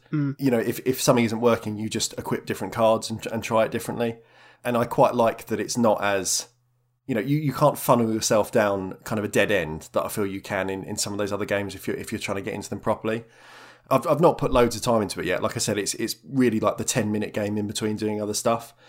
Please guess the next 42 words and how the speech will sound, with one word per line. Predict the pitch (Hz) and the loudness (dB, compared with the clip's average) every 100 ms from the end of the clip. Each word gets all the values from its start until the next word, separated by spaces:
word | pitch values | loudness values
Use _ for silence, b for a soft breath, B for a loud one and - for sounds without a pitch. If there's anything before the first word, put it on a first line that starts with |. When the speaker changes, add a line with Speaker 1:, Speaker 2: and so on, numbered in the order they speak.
| b b _ | b b _
Speaker 2:
But | 127 120 - | 4 4 2
the | |
reason | 131 151 143 | 4 4 4
it | 127 | 4
works | 131 110 | 2 4
so | - | 2
well | 113 117 | 2 2
for | 110 107 | 2 2
that | 120 85 - | 2 2 -4
is | 107 101 - - - | -4 -4 -4 -8 -10
it | 120 | -2
makes | 135 135 - | 2 2 2
some | 120 | 0
really | 120 117 | 2 4
nice | 113 110 | 2 2
allowances | 113 117 113 - 98 - | 2 2 2 -2 -4 -6
for | 113 101 | -4 -4
people | - 113 107 | -4 -6 -4
with | 107 120 | -4 2
no | 117 117 | 2 2
time. | - 131 113 135 135 - B 165 | 2 2 2 0 -2 -6 B -2
<laughs> | B 151 | B 2
Like, | 135 131 | 2 4
you, | 151 180 - | 2 0 -4
when | 143 143 | 2 4
you | 135 | 4
start | - 151 127 | 4 4 2
a | |
quest, | 113 147 107 - 117 | 2 2 2 0 -4
you | |
can | 113 110 | -4 -2
customize | 127 - 123 113 107 - | 0 0 2 2 0 0
the | 120 | 0
length | 123 110 - | 0 -2 -8
of | - | -6
how | - 113 | 0 0
long | 110 | 0
you're | 110 107 | -2 -2
gonna | 117 | -2
play | - 117 | 0 0
for. | 117 131 131 143 b b b b - | 0 -2 -2 -6 b b b b -6
So | - 123 117 | 4 6 6